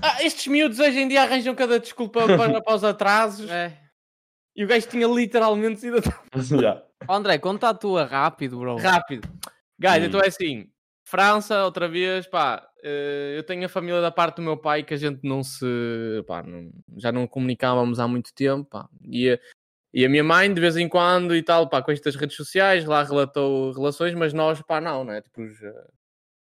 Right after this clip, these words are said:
Speaker 1: então,
Speaker 3: Sim.
Speaker 1: uma vez, a, a minha mãe estava, ah, no
Speaker 3: <laughs>
Speaker 1: quarto, a falar, ah, no quarto dela, a falar, hum, a falar no Skype, opá, sei lá, no Messenger ou caraças.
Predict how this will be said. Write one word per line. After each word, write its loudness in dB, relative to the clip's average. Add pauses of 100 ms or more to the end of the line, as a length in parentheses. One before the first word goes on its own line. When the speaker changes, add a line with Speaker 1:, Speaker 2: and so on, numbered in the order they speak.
(760)
Speaker 1:
então, 2
Speaker 3:
Sim. 2
Speaker 1:
uma 2
vez, 4
a, 6 (120)
a 4
minha 0
mãe 2
estava, 4
ah, 4
no -2
Speaker 3:
<laughs> -10
Speaker 1:
quarto, 2 (200)
a 2
falar, 4
ah, -2
no -6
quarto -4
dela, 0
a -4
falar, -2
hum, -10 (1400)
a -4
falar 6
no 2
Skype, 2
opá, -2
sei -4
lá, 2
no -4
Messenger -4
ou 0
caraças. -6